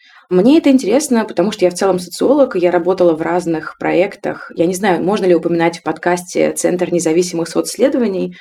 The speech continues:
в Петербурге, потому что он стал иностранным агентом. Я исследовала какие-то разные в Инстаграме вещи, которые были связаны с, э, ну, такими практическими проектами социологическими, да, то есть есть какая-то проблема социальная,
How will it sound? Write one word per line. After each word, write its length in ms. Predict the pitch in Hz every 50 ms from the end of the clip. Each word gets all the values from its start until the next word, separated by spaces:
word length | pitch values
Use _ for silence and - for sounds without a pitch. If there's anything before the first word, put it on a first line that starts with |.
| - - _
в 20 | -
Петербурге, 640 | - - - 196 180 175 180 170 170 160 160 160
потому 300 | 160 160 - 160 175 180
что 180 | 180 - - 165
он 80 | 165
стал 240 | 160 - 165 165 165
иностранным 520 | 156 156 156 - - 165 165 165 156 156
агентом. 580 | 151 156 151 151 175 233 254 - 190 170 165 165 _ -
Я 160 | 214 233 277
исследовала 300 | 302 302 269 247 240 233
какие-то 220 | 226 - - - 202
разные 340 | 220 247 254 214 185 180
в 20 | 180
Инстаграме 380 | 180 185 180 175 185 180 180
вещи, 420 | 175 180 226 285 - - - 190 180
которые 320 | 180 175 175 180 180 185
были 140 | 180 180 175
связаны 560 | 165 - 165 170 190 190 175 175 170 165 165
с, 180 | 165 - - -
э, 400 | 165 165 160 160 160 165 165 165
ну, 80 | - 180
такими 280 | 180 175 180 185 165
практическими 760 | 160 - - 190 185 - 240 233 - - - - 180 165 160
проектами 560 | 160 160 - 180 185 175 - - - - 160
социологическими, 720 | 165 170 - - 175 165 151 156 151 - - - - 151
да, 80 | 147 196
то 80 | 202 170
есть 80 | -
есть 120 | 190 185 185
какая-то 220 | 175 165 170 -
проблема 460 | - - 175 180 185 262 320 339 311
социальная, 580 | - - - - 202 196 190 190 196 185 180